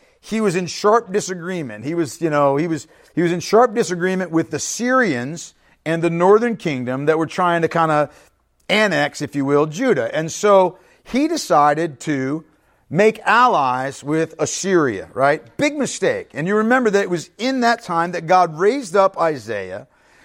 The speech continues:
that he saved him, commissioned him to be his prophet, right? And you remember it was Isaiah's purpose to go and to confront Ahaz and to call Ahaz back to obedience to God, to call him to repentance,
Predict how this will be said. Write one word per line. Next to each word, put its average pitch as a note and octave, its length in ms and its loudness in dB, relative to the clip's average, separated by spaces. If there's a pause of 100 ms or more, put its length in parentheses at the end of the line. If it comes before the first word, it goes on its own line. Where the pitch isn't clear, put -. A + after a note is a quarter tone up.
(120)
that E3 360 2
he D#3+ 300 -6
saved B3 540 -2
him, C#3 180 -6
commissioned F#3 840 -4
him A#2+ 380 -10 (280)
to D#3+ 100 0
be G#3+ 320 0
his B3 140 -2
prophet, E3+ 540 0
right? C#3 320 0 (440)
And F#3 140 2
you G3+ 60 0
remember G#3+ 280 4
it A3 60 2
was F3+ 140 -2
Isaiah's F#3+ 720 0
purpose G3+ 520 -6
to D#3+ 100 -10
go F3+ 440 2
and F3+ 160 -10
to D#3 60 -12
confront F#3+ 720 -4
Ahaz B2+ 600 -6 (380)
and D#3 160 -2
to E3 80 -2
call B3 420 4
Ahaz C#3+ 680 -2
back G3 540 0
to D#3 280 -6
obedience D3 840 -6
to D#3 60 -6
God, B2+ 320 0
to A#2 60 -14
call D#3+ 200 0
him B3 80 -2
to C4+ 60 -2
repentance, C3+ 540 -6